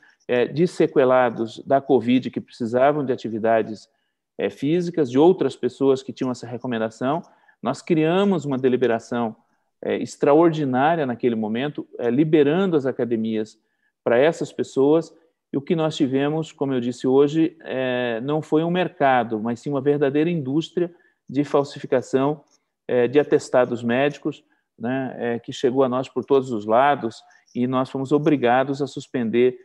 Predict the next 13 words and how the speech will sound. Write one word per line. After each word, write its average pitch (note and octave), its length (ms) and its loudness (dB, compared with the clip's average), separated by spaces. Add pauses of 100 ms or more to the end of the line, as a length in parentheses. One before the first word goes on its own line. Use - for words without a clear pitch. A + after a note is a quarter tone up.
(240)
essa B2 260 -2
situação. C3 580 -4 (320)
Então, C#3 220 -4
eu F#3+ 80 0
sempre F#3+ 300 -2
digo C#3+ 340 0
que C#3+ 100 -10
nós C3+ 160 -6
estamos E3 240 -8
lutando C3+ 520 -4
com C3+ 160 -6
um A#2+ 40 -6
vírus A#2+ 460 -2